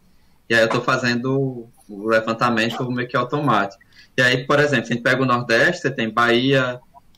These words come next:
Sport, é, que tem rendas muito boas, A B C porque jogou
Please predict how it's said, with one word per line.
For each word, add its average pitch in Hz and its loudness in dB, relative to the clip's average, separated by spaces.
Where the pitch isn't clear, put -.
Sport, 123 -2
é, 110 0
que 113 -2
tem 113 0
rendas 120 0
muito 110 -6
boas, 147 4
A 123 2
B 123 0
C 135 2
porque 131 0
jogou 117 0